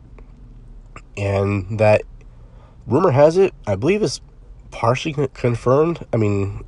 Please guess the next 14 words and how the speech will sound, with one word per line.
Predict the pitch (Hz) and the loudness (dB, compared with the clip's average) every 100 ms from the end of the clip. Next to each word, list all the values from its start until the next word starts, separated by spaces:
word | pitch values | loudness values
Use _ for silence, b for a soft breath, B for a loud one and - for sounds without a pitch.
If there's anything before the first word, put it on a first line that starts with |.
| - | -2
if | 113 107 - - - | -2 -2 -10 -20 -4
I'm | 104 104 | -2 0
wrong, | 104 107 120 107 | 2 2 2 2
let | 107 | -2
me | - | -2
know, | 101 95 104 | -2 0 0
but | 104 90 | 0 -2
I | |
think | 87 117 127 | -2 -4 -4
it | |
will | 98 107 | -4 -2
be | 113 | -2
rated | 87 98 92 | -2 0 0
R, | 95 92 - | -2 -2 -4